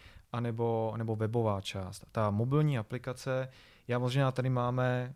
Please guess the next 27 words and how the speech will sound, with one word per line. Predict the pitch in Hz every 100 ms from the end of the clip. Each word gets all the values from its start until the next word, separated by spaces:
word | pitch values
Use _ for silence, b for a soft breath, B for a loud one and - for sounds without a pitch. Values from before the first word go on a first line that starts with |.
| 156
před | - 110
sebou | 135 127
termosku | - 110 123 - - 156 156
s | -
Q | - 110
R | 113
kódem | - 131 139 143 -
a |
vlastně | 117 123 - 131
ta, | - 135 131
ten | 127 139
případ | - - 139
potom | - 127 147
funguje | 131 139 147 143
tak, | - 92 120
že | 117
já | 113
budu | 127
mít | 131
náhradní | 123 113 135 139 104
díl, | 98 110
tak | 107
řekněme, | - 117 110
že | -
tady | 117
mám | 127
termosku, | 107 - 135 - - 131 185